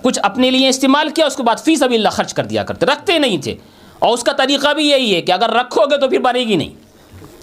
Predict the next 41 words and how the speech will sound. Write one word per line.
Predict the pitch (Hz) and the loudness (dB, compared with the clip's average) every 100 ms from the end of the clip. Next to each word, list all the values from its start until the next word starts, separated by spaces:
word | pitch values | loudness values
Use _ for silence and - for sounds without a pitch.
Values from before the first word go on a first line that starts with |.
| 156 135 127 - - - - - - - - 269 | -14 -12 -12 -14 -20 -20 -20 -20 -20 -10 -2 0
حضرت | 330 302 285 | 0 0 2
شاہ | - 320 | 2 2
نور | 302 | 2
العین | 294 277 294 302 240 196 - - - - - - - - - - | 2 2 0 -2 -4 -10 -20 -20 -20 -20 -20 -20 -20 -20 -8 -4
علیہ | 269 330 | 0 2
رحمت | 302 302 294 | 2 2 2
و | 277 | 2
رضوان | 262 269 311 294 | 2 2 0 0
کو | 277 | 0
شوق | - 269 320 320 | 2 0 0 -2
پیدا | 294 294 330 | -2 0 2
ہوا۔ | 311 294 202 139 - - - - - - - - | 2 2 2 0 -6 -20 -20 -20 -20 -20 -6 0
مخدوم | 233 262 302 294 | 2 2 2 2
پاک | 302 320 294 | 2 2 0
نے | 277 | 0
پوچھا، | 285 330 311 269 | 2 2 4 2
"نور | 226 311 | 2 2
العین | 330 302 330 302 | 4 2 0 0
کہاں | 311 349 339 285 | 2 2 2 2
ہے؟" | 214 170 - - - - - - - - - - - 659 | 0 -2 -6 -8 -6 -6 -10 -10 -10 -12 -10 -6 -4 0
پتہ | - 320 311 | 0 0 0
چلا | 320 311 | 2 2
حاضر | 262 294 320 330 | 2 0 2 2
نہیں | 311 359 330 | 2 4 2
ہے، | 247 147 104 - - - - - - - - - | 2 0 -4 -12 -20 -20 -20 -20 -20 -20 -8 0
کیمیا | 262 311 320 | 2 4 2
بنانے | 302 294 311 330 | 2 0 2 0
کے | 302 | 0
شوق | 269 285 330 302 | 2 2 0 0
میں | 302 | 0
کہیں | 285 294 302 | 2 2 2
گئے | 311 349 | 2 2
ہوئے | 302 262 214 | 2 2 2
ہیں۔ | 156 139 | 2 0
مخدوم | 151 196 190 175 | 0 2 0 2
پاک | 196 190 | 0 0
نے | 185 | 0
ان | 175 | 0
کو | 175 | 0
قریب | 156 170 175 | 0 0 0
بلایا | 143 120 92 | 0 0 -2